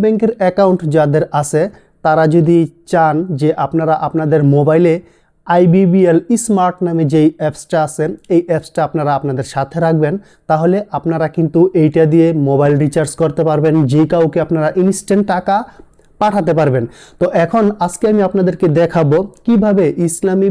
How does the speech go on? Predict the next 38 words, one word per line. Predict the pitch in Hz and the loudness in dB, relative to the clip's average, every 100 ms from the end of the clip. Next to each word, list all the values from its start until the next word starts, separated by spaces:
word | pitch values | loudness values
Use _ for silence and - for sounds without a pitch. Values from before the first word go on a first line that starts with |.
| 190 | 2
ব্যাংকের | 190 190 196 - 180 | 0 0 -2 0 -2
এক | 180 - | -2 -2
অ্যাকাউন্ট | 196 196 190 175 165 | -2 0 0 0 -2
থেকে | 175 190 214 202 | 0 0 0 0
অন্য | 196 202 208 | 0 0 0
অ্যাকাউন্টে | 190 190 190 175 165 226 277 - _ _ - | -2 0 0 0 2 0 -2 -12 _ _ -4
টাকা | 180 175 190 185 | -2 0 -2 0
পাঠানো | 190 165 170 160 143 | -2 0 0 2 2
যায় | 139 127 104 - - - | 2 0 -4 -14 -8 -2
এবং | 156 190 202 | 0 0 -2
সেই | - 180 175 | 0 0 0
টাকার | 170 170 165 - | -4 -4 -6 -4
খরচটা | 160 185 - 139 | -2 -2 -4 -6
হয় | 139 139 | -4 -6
কত। | 151 131 101 _ - - | -6 -6 -8 _ -16 -4
তো | 151 | 0
চলুন | 196 226 277 - | 2 2 0 0
আমরা | 156 151 147 165 | 0 2 0 -4
কথা | 160 160 | -2 -2
না | 156 | 0
বাড়িয়ে | 170 165 180 | 0 2 2
মূল | 156 151 | 2 2
ভিডিওতে | 156 156 156 147 | 2 0 -2 -2
চলে | 156 139 | -2 0
যাই। | 120 117 - _ - | -2 -6 -10 _ -8
আমি, | 147 151 147 | -2 -2 -2
আমি, | 147 156 151 | -4 -4 -2
আমি | 143 143 | -2 0
আমার | 139 143 143 - - | -2 -2 -4 -6 -10
হাতে | 135 147 | -4 -4
একটি | 143 143 | 0 0
মোবাইল | 135 147 156 | 2 2 2
নিয়ে | 170 180 | 2 4
নিয়েছি। | 185 180 233 269 - _ _ - | 2 0 -6 -8 -12 _ _ -6
আমার | 139 139 120 | -4 -4 -4
হাতে | 131 135 185 165 226 - - - _ 139 117 | -6 -2 2 2 0 -10 -20 -20 _ -4 2
যেই | 135 135 135 143 131 | 4 4 2 0 0
মোবাইলটি | 135 151 143 | 2 0 0